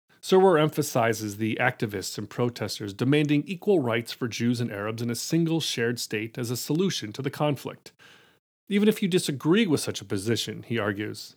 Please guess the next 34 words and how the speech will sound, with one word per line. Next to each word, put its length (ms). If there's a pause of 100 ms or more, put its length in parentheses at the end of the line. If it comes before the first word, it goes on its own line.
(120)
"it's 180
not 300
an 80
inherently 580
anti-Semitic 720
one." 220 (1500)
And 140
I 80
agree 260
with 180
him. 180 (1120)
I 80
quibble 380
on 180
one 160
point 320
that 140
he 80
misses, 420
but 300
which 220
I 60
think 220
is 140
important. 560 (560)
And 80
I 40
know 140
this 160
is 80
gonna 140
be 120
controversial, 680
but 200